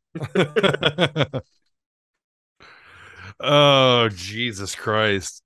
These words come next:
Speaker 2: All right, so then, all right, who is the sexiest boo bucket?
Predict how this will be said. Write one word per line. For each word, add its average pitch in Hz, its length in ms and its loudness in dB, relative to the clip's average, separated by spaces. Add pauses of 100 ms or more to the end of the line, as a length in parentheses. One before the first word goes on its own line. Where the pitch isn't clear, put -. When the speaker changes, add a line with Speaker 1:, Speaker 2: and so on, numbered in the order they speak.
(640)
Speaker 2:
All 139 80 0 (140)
right, 110 320 0
so 135 280 -2
then, 117 420 -4 (1700)
all 120 100 -2
right, 110 340 0 (480)
who 131 260 -2
is 117 140 -2
the 127 120 -8
sexiest 123 840 -6
boo 113 320 -2
bucket? 78 460 -10